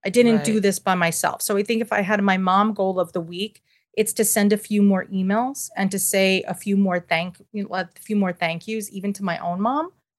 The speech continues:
Speaker 1: who,
Speaker 2: Mm-hmm.
Speaker 1: I mean, seriously, like, if it wasn't for her, and if it wasn't for her showing me what a good mom was like, I don't know
Speaker 2: Where
Speaker 1: if
Speaker 2: would
Speaker 1: I
Speaker 2: you be?
Speaker 1: would
Speaker 2: Yeah.
Speaker 1: get here, you know? And the proof is
Speaker 2: That's
Speaker 1: in the pudding.
Speaker 2: amazing.
Speaker 1: Like, I look at my kids, my kids are freaking amazing.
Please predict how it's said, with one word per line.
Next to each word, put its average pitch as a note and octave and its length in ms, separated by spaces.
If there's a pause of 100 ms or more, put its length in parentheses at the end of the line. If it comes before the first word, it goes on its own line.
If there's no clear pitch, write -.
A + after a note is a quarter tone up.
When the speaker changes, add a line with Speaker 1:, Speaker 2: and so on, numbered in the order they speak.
(300)
Speaker 1:
who, A3+ 160
Speaker 2:
Mm-hmm. F#3+ 380 (360)
Speaker 1:
I G#3 120
mean, C4+ 240
seriously, D#4+ 580
like, F3 220
if G3 100
it G3+ 100
wasn't A3 320
for A#3+ 180
her, G#3 420
and G#3+ 120
if G#3+ 120
it G3+ 100
wasn't G#3+ 320
for G#3 160
her G#3+ 220
showing G#3 500
me F3+ 380 (300)
what G#3 160
a G3 60
good G3 300
mom F#3 380
was E3+ 160
like, F3+ 480 (520)
I G#3 100
don't C#4+ 180
know G#4+ 140
Speaker 2:
Where F4+ 120
Speaker 1:
if C#3 60
Speaker 2:
would F3 40
Speaker 1:
I E3 80
Speaker 2:
you E3 60
be? E3 120
Speaker 1:
would F3 80 (180)
Speaker 2:
Yeah. D3 120
Speaker 1:
get E3+ 200
here, E3 340 (460)
you F#3+ 100
know? F3+ 220
And A3+ 180
the A3+ 60
proof D#4+ 280
is D4 100
Speaker 2:
That's D4+ 120
Speaker 1:
in C#4 80
the D#3+ 80
pudding. - 200
Speaker 2:
amazing. F3 180
Speaker 1:
Like, G3+ 180
I A3 100
look B3 200
at B3+ 80
my A#3+ 140
kids, C4 320
my C4 100
kids F4+ 240
are - 40
freaking A#3+ 500
amazing. C4+ 560